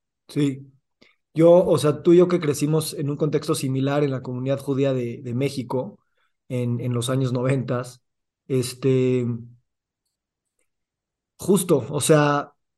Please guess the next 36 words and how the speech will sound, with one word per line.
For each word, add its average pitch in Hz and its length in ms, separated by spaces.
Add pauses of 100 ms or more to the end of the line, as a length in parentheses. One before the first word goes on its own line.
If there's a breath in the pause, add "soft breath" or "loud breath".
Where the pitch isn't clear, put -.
(260)
cuando 151 240
lo 156 140
ves 175 120
desde 185 180
fuera 180 280
pareciera 165 400
que 160 80
son 156 320
le-, 156 240
reglas 156 460
escritas, 151 840 (760)
cuando 143 260
realmente 156 680
están 156 600
como 139 320
muy 160 300
subyacentes, 170 580
es 143 100
más 156 160
como 156 180
un 160 120
clima 160 300
que 147 120
te 131 80
envuelve 139 560
y 151 140
que 160 140
eso 160 180
hace 165 180
que 160 80
tenga 156 260
todavía 156 200
mayor 147 280
fuerza, 147 520 (260)
¿no? 156 300 (260 loud breath)
Porque, 139 720